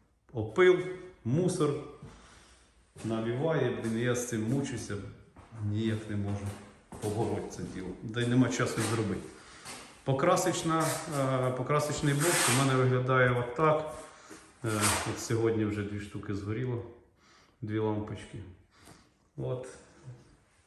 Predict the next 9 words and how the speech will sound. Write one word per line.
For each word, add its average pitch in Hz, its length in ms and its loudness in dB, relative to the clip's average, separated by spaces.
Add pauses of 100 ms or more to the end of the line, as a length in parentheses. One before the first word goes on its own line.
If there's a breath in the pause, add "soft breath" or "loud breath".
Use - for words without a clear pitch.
(800 soft breath)
Він 120 160 -2
також - 580 0 (160)
шість - 440 -8
сорок 120 420 2
на 104 140 -4
п'ять. 165 380 -4 (4000)
Система 117 440 -4
очистки 113 440 -4
воздуха. 147 500 0